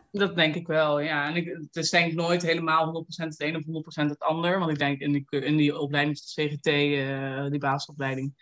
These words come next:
leer je ook echt heel veel nieuwe tools, denk ik, die ook, die ook heel voedend en helpend zijn.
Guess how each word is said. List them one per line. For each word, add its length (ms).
leer 240
je 100
ook 180
echt 280
heel 220
veel 120
nieuwe 220
tools, 280
denk 220
ik, 120
die 160
ook, 280
die 140
ook 140
heel 140
voedend 360
en 100
helpend 360
zijn. 360